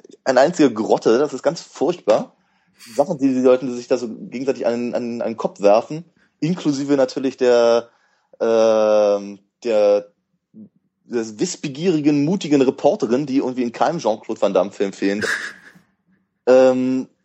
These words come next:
Speaker 1: äh, nee, also, es ist wirklich, das, das, also die, die rein filmischen Aspekte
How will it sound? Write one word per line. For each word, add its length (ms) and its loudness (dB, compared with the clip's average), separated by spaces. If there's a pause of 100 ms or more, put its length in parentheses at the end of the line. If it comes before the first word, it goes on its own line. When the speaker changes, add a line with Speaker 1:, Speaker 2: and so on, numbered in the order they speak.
(240)
Speaker 1:
äh, 40 -18 (580)
nee, 380 2
also, 260 4
es 280 -2
ist 160 -20
wirklich, 340 -6 (1400)
das, 300 -2
das, 180 0 (300)
also 120 -4
die, 160 -10
die 140 -4
rein 400 2
filmischen 580 0
Aspekte 680 0